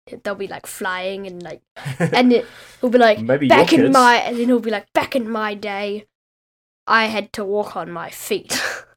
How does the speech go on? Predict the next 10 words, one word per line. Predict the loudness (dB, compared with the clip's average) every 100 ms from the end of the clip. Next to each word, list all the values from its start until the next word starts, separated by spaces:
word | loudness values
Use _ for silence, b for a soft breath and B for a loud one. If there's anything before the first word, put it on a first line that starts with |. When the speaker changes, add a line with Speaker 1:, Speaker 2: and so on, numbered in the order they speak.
| _
Speaker 1:
<laughs> |
Speaker 2:
<laughs> | -4 -2 -4 -2 -2 0 -4 -6 _ _ -20 B B B B 0
Well, | 2
that's | 2
the | 0
thing, | -2 -2 -2 -6
like, | -6 -4
your | -2 -2
kids | -4 -8 -4
maybe, | -6 -4 -8 -10